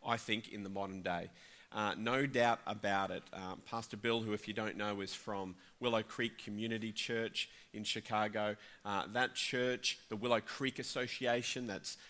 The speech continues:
uh, linked very closely with that church, has a massive impact on the church worldwide. I think, uh, uh, literally hundreds of thousands of church leaders every single year are impacted. And the way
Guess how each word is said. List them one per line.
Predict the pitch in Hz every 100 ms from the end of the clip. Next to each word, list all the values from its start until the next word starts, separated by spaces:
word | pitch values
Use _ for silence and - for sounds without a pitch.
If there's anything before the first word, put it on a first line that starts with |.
| -
uh, | 98 104
linked | 110 123 117 - -
very | 127 131
closely | 110 127 120 - 120
with | 113
that | 123 110
church, | - - 117 113 - - - -
has | 127 117
a |
massive | 110 120 135 139 - 131 107
impact | 110 117 117 101 -
on | 104
the |
church | 104 - 104 90 - - - -
worldwide. | 110 98 98 98 95
I | 98
think, | - 120 104 - -
uh, | 98 95 90 - - -
uh, | 101 92
literally | 123 143 - 139 123
hundreds | 107 - 139 143 143 120
of | 120
thousands | - 127 123 120 113 107
of | 98
church | - 123 107 110
leaders | 104 101 92
every | 107 107 110
single | - 107 101
year | 98 104 101 95
are | 87
impacted. | 101 104 95 95 - 87 - - - -
And | 104 110
the | 110
way | 120 131 135